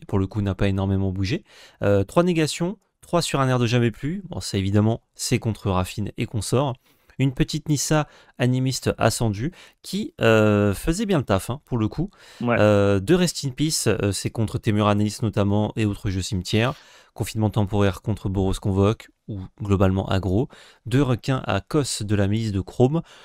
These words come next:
Speaker 1: Euh, ça, j'ai l'impression que c'est contre tout le monde, parce que ça marche contre tout. Et deux Crétéchine tranquille qui, bah, marche évidemment contre beaucoup de decks, puisque ça marche contre aggro, contre Arthos Enchant et contre les decks cimetières. Ça fait
Speaker 2: Ouais.
Speaker 1: plaisir.
Speaker 2: Pour tous ceux qui attendent un peu plus de sucrerie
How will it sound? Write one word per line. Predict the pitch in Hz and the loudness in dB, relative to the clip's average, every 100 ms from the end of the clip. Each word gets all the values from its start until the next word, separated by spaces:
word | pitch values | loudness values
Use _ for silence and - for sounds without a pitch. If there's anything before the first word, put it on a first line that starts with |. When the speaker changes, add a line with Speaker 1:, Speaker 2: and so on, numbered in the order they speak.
| - - | -20 -2
Speaker 1:
Euh, | 101 95 | 0 2
ça, | - | 2
j'ai | 120 | 2
l'impression | 110 110 139 | 2 0 -2
que | |
c'est | - | -6
contre | 110 101 | -6 -2
tout | |
le | 98 | -4
monde, | 110 147 | -4 -8
parce | - | -16
que | - | -6
ça | 113 | -2
marche | 104 - | -2 -4
contre | 104 | -8
tout. | 107 - _ _ _ _ - | -8 -12 _ _ _ _ -6
Et | 135 - 107 | -4 -4 -6
deux | 135 143 | -6 -6
Crétéchine | - 113 107 - 107 | -6 -6 -6 -6 -6
tranquille | - 98 - 131 147 | -4 -4 0 0 -2
qui, | - 107 | -4 0
bah, | 95 87 | 2 0
marche | 107 - - | -2 -6 -6
évidemment | 120 110 101 98 123 180 | -6 -4 -2 -2 -6 -6
contre | 113 - 98 | -6 -4 -4
beaucoup | 101 101 | -4 -2
de | 98 | -2
decks, | 110 - | -2 -4
puisque | - - | -12 -10
ça | 104 90 | -8 -6
marche | 107 - | -8 -8
contre | 104 - - | -10 -10 -6
aggro, | 110 95 92 123 - - - _ | -4 -2 -2 -4 -8 -20 -20 _
contre | - 110 - | -6 -6 -4
Arthos | 117 - 117 107 | -4 -4 -6 -6
Enchant | - 156 - - | -6 -6 -6 -8
et | 131 | -4
contre | 120 120 | -4 0
les | |
decks | 175 202 - | 0 -2 -12
cimetières. | - 180 139 95 - - _ _ _ - | -6 -4 0 -2 -2 -12 _ _ _ -6
Ça | 104 | -4
fait | 185 | -2
Speaker 2:
Ouais. | - | 0
Speaker 1:
plaisir. | 107 - | 0 -2
Speaker 2:
Pour | - 113 | -4 -8
tous | - 147 | -6 -6
ceux | - 160 151 _ _ - | 0 0 0 _ _ -6
qui | 131 | 2
attendent | 120 117 139 127 | 2 2 0 0
un | |
peu | 113 120 | 0 -2
plus | 143 | -2
de | 110 | -2
sucrerie | - - 160 151 143 135 135 | -2 -2 0 2 2 2 -2